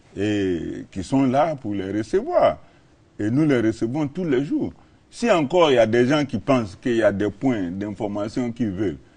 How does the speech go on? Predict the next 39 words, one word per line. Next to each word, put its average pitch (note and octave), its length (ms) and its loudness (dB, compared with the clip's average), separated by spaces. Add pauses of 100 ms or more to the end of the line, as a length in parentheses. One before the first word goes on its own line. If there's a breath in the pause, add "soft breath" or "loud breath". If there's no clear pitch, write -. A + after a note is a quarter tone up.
(120)
je F#2+ 160 -4
profite A2 440 -4
de G#2+ 120 -2
cette B2+ 260 -6
antenne A2 480 -6
pour G#2 140 -10
les F#2 260 -6
inviter, G2+ 540 -4 (320 soft breath)
pour G#2 180 -6
qu'ils D3 160 0
prennent C#3 260 -2
contact A#2 460 -6
avec G#2 320 -2
le F#2+ 160 -4
ministère F#2 540 -6 (200)
et C3 120 -4
que D3+ 80 -2
nous C#3+ 180 -4
puissions D3 380 -6
leur C#3 240 -2
dire. C#3 240 -2 (280 loud breath)
Et, A#2+ 220 2 (480 soft breath)
mais G#2 480 -4
c'est C#3+ 220 -2
pas G3+ 180 4
ce - 120 -8
que D#3 140 2
je C3 120 0
constate A2+ 480 -6
sur B2 180 -4
le F#2 140 -2
terrain, E2+ 300 -8 (280)
parce F2+ 180 -6
qu'on A2 280 -2
vient C#3+ 320 0 (240)
rien C3+ 460 0
que D3 140 -6
pour A#2 240 -6
faire C3+ 260 -2